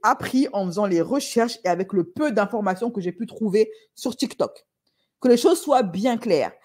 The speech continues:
Quatre-vingt-dix pour cent des dramas dont je parle ici, ce sont mes abonnés qui me le demandent. Que ceci entre bien dans la tête des gens qui ne me connaissent pas, qui découvrent ma chaîne et qui viennent me casser les bonbons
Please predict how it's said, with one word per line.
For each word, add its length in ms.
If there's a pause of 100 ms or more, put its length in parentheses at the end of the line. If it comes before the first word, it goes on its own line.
(320)
Quatre-vingt-dix 680
pour 200
cent 160
des 140
dramas 400
dont 160
je 100
parle 320
ici, 240
ce 100
sont 140
mes 300
abonnés 360
qui 140
me 120
le 120
demandent. 560 (220)
Que 80
ceci 320
entre 320
bien 400 (200)
dans 80
la 140
tête 400
des 160
gens 240
qui 140
ne 40
me 100
connaissent 360
pas, 260 (220)
qui 80
découvrent 400
ma 140
chaîne 320 (180)
et 60
qui 160
viennent 240
me 100 (140)
casser 280
les 120
bonbons 420